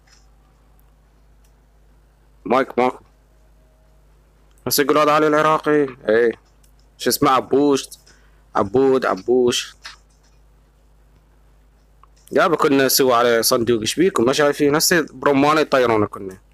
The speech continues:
يا أخي الفزاعة فد شي. يعني إذا ظلت واقف هنا مثلا لو يقدر واحد يسوي هاي الحركة، هسه يسووها.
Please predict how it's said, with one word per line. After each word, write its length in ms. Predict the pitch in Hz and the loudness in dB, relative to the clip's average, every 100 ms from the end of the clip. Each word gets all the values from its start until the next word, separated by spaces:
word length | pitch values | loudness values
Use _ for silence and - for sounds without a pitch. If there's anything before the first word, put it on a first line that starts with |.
| _ _ _ _ _ _ _ _ _ _ _ _ _ _ _ - | _ _ _ _ _ _ _ _ _ _ _ _ _ _ _ -6
يا 60 | |
أخي 120 | 123 120 | -2 -2
الفزاعة 540 | 131 131 113 147 175 | 0 0 2 2 0
فد 200 | 151 147 | -2 -2
شي. 400 | - 139 180 - _ _ _ _ _ _ _ _ - | 0 0 -2 -4 _ _ _ _ _ _ _ _ -8
يعني 140 | 95 | -4
إذا 100 | 107 | -2
ظلت 260 | 113 156 160 | -2 -2 0
واقف 280 | 147 - 143 | -2 -2 0
هنا 240 | 151 131 | 2 2
مثلا 220 | 110 120 | 0 0
لو 140 | 117 117 | 0 0
يقدر 260 | 110 120 | 0 0
واحد 160 | 117 110 | 0 0
يسوي 180 | 123 127 | 0 0
هاي 80 | |
الحركة، 440 | 143 147 127 117 101 _ - | 2 0 0 -2 -6 _ -4
هسه 200 | 127 151 | 0 2
يسووها. 560 | 143 151 160 170 120 | 2 0 2 2 -2